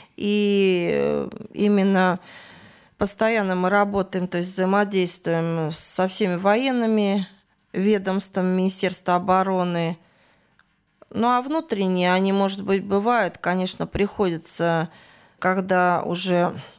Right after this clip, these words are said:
наши ребята проходят срочную службу или по контракту, и какие-то возникают проблемы. Это получается не даже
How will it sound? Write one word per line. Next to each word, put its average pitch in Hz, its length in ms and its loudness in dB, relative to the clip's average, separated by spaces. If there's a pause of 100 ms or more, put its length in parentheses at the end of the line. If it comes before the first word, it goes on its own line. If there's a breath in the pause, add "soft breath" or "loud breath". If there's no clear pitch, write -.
(120)
наши 180 340 2
ребята 185 440 -2
проходят 180 500 -4
срочную 185 640 -4
службу 254 540 -2
или 175 160 0
по - 160 -8
контракту, 185 720 -2
и 165 40 -6
какие-то 190 680 -4 (320 loud breath)
возникают 202 580 0
проблемы. 202 520 0
Это 165 180 -8
получается 180 760 -2
не 185 240 2
даже 185 400 0